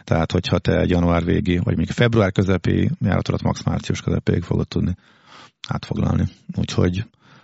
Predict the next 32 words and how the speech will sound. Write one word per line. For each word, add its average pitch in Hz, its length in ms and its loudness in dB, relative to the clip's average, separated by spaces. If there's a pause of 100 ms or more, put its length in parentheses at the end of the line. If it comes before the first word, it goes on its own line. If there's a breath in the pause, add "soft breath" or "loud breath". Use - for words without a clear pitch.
(640 soft breath)
ennyi. - 260 0
De 107 200 2
akkor - 280 -2
is - 260 -2
ez - 120 -2
egy 80 220 0
elképesztő, 85 800 0
eh, 82 240 0
ajánlat, 104 380 4
nyilván 85 260 2
a 85 60 2
versenytársakat - 720 0
is - 220 -2 (160)
lépésre, 87 560 -2 (420 loud breath)
eh, 82 220 -4
kényszeríti. 87 640 -2 (600 loud breath)
De 139 220 2
azért 92 240 -2
azt - 100 -8
tegyük 82 240 -2
hozzá, 87 300 2
hogy 82 320 0 (1120)
azt - 140 -8
is - 80 -6
lehet - 180 -4
mondani, - 280 0
hogy 80 140 0
most - 200 -2 (160)
két - 260 0
euró, 104 380 4 (540 loud breath)
vagy 82 220 -6
tíz, 87 300 0